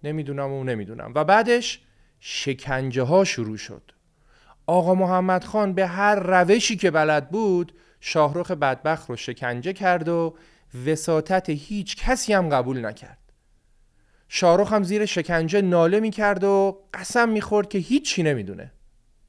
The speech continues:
آخرین روش شکنجهٔ آقا محمد خان این بود که شکنجهگرا اومدن دور سر شاهرخ رو با خمیر پر کردن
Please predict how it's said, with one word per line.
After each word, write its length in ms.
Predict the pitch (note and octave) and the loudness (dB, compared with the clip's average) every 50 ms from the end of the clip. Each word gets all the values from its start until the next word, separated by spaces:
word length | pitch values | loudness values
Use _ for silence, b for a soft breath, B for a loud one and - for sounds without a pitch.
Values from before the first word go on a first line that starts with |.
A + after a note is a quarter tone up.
| _ _ _ _ _ _ _ _ _ _ _ _ _ _ _ _ _ _ _ _ _ - | _ _ _ _ _ _ _ _ _ _ _ _ _ _ _ _ _ _ _ _ _ 4
آخرین 600 | - F3 G3+ G3+ G3 - G3+ G3 G3 G3+ G3+ G3 | 8 8 8 8 8 6 4 6 6 4 2 4
روش 380 | F#3 G3+ G3 G3 A3+ B3+ - C4+ | 4 6 6 6 4 0 -2 -2
شکنجهٔ 680 | A#3+ - - D3+ B2+ - C3+ B2+ B2+ B2+ D3 E3+ G3 - | -4 -2 -4 -4 -2 -2 -2 -2 -2 -2 -2 -2 -2 0
آقا 280 | - A2+ A#2 A2 A#2 | 0 0 0 0 -2
محمد 480 | A#2 A#2 A2+ A2+ A2+ A2+ A#2 A#2 A2+ - | -2 -2 -2 -2 -2 -2 -4 -6 -8 -6
خان 460 | - - E3+ E3 C#3 B2 B2 B2+ C3 b b b b b b b b | -4 -2 0 0 0 0 -2 -6 -10 b b b b b b b b
این 160 | b A3+ A#3+ A#3 | b -2 0 0
بود 120 | A#3+ - | -2 -4
که 120 | - B3 | -6 -8
شکنجهگرا 840 | A3+ - - D#3 C#3+ - C#3+ C3+ C3 B2+ B2+ C3 B2+ C3 B2+ B2+ E3 | -6 -4 -4 -4 -2 -2 -2 -2 -2 -2 -2 -2 0 0 2 2 2
اومدن 540 | F#3+ F3 D3 D3 E3+ F3+ F3 F#3+ F#3+ G3 F#3 b b b b b C3 B2+ | 0 0 0 -2 -2 0 0 0 -2 -2 -4 b b b b b -8 -2
دور 300 | F3+ G#3+ A#3+ B3 A#3+ A#3 | 0 2 2 2 2 0
سر 360 | A3+ - - G#3+ G#3+ G#3+ A3+ | -4 -4 -2 -2 -2 -2 -4
شاهرخ 680 | G#3 - - - D3 B2+ B2 A#2+ B2+ D#3+ F3 F#3+ F3+ - | -6 -6 -4 0 0 0 0 0 -2 -4 -6 -6 -4 -4
رو 120 | G3 G3 | -4 -2
با 140 | E3+ C3+ B2 | -2 -2 -4
خمیر 500 | - - - B2+ A#2+ A#2+ C3+ E3 F#3+ F3+ | -4 -6 -4 -4 -2 -2 -2 -2 -4 -4
پر 320 | - - - D#3 F#3 G#3+ | -4 -4 -4 -2 -2 -2
کردن 640 | A3+ - D#3+ B2+ A#2+ A#2 A#2 A#2+ A#2+ A#2 A#2 A#2 B2+ | -2 0 0 0 0 0 0 -2 -4 -4 -4 -6 -10